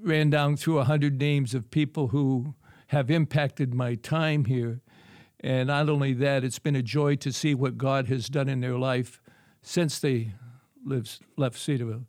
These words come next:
We had a c-, couple stay with us last week for a couple days, and I t-, Karen was an alumnus, and I said, "Karen, what God has given us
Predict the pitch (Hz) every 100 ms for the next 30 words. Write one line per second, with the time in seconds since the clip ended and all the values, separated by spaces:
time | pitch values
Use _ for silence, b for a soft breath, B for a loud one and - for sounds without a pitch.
0 | B B B B 156 156 131 135 220 -
1 | 285 - 165 151 135 - 147 139 139 123
2 | 135 - 139 127 - 151 139 - - 127
3 | - 127 135 131 127 127 B B B B
4 | B - 139 131 127 - 311 - 165 160
5 | 139 135 120 131 123 139 151 123 117 -
6 | 143 123 120 147 117 156 151 147 147 B
7 | B B - 143 131 135 147 165 143 151
8 | 123 101 147 170 147 117 117 - -